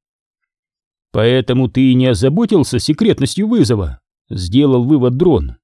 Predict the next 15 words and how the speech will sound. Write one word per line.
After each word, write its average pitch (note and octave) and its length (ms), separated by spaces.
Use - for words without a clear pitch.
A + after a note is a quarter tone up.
"И - 160
поэтому D#3 480
я E3 180
говорю D#3 320
сейчас D3+ 420
с - 40
тобой. E3 600
Мои A2+ 240
сородичи, D#3 600
продоры, B2+ 640
наверняка C3+ 640
выступят E3 480
против E3 340
местного D#3+ 380
населения, D3 720